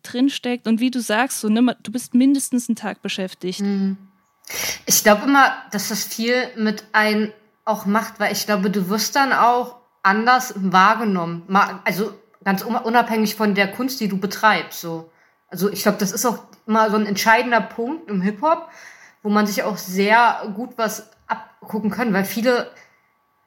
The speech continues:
Speaker 2: die haben ja dann diese Ausstrahlung von wegen, ja, oh, ich, ich, ich kann das, es ist gut, was ich mache,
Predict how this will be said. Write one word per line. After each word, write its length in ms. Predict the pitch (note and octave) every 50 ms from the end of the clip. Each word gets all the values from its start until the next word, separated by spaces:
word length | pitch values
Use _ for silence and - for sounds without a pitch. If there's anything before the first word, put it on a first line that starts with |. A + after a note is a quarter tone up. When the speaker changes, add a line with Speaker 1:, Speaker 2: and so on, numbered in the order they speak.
| _ _ _ _ _
Speaker 2:
die 160 | F3+ F3+ F#3+
haben 100 | G#3 A3
ja 80 | B3 A#3+
dann 140 | B3 A#3 G#3
diese 240 | G#3+ G#3+ G#3 G3+
Ausstrahlung 480 | G3 C4 D4+ - - - D#4 D4 - C4
von 80 | B3 A3+
wegen, 120 | B3 A3+
ja, 320 | G#3+ G#3 G#3+ A#3 A#3+ G3
oh, 80 | G#3+ G#3+ A3+
ich, 160 | G#3+ - - - - _ _ _ _
ich, 240 | _ - - - -
ich 120 | G#3 - -
kann 220 | F3+ G#3+ A#3 C4+
das, 160 | D#4+ D4+ C#4
es 160 | A#3+ F#3 -
ist 180 | F#3+ G3+ - -
gut, 200 | A#3+ C4+ C4 -
was 180 | D#4+ D4+ D4 D#4+
ich 160 | D#4 - -
mache, 260 | D4 D4 D4 E4 D#4+